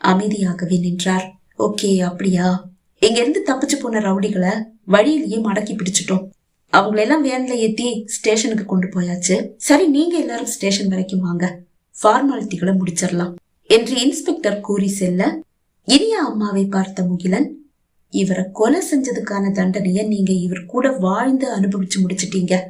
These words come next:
இன்னைக்குதான் உங்களுக்கு விடுதலை கிடைச்சிருக்கு. இதுக்கு மேலேயும் நீங்க எந்த தண்டனையையும் அனுபவிக்க வேண்டிய அவசியம் இல்ல. இனிமே நீங்க நிம்மதியா சந்தோஷமா எங்க கூட இருங்க"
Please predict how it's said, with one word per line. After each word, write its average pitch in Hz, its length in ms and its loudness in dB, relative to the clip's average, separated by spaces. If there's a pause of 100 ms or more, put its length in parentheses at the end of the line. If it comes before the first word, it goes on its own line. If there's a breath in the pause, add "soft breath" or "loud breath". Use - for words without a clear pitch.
(100)
இன்னைக்குதான் 226 560 2
உங்களுக்கு 196 400 0
விடுதலை 226 380 0
கிடைச்சிருக்கு. 190 600 -4 (100)
இதுக்கு 403 380 4
மேலேயும் 277 400 2
நீங்க 220 260 -2
எந்த 208 340 0
தண்டனையையும் 202 840 0
அனுபவிக்க 190 420 0
வேண்டிய 185 300 0
அவசியம் 180 400 -2
இல்ல. 185 340 -2 (340)
இனிமே 196 420 2
நீங்க 190 260 0
நிம்மதியா 185 640 0
சந்தோஷமா 190 680 0
எங்க 269 260 4
கூட 190 260 -4
இருங்க" 180 420 -2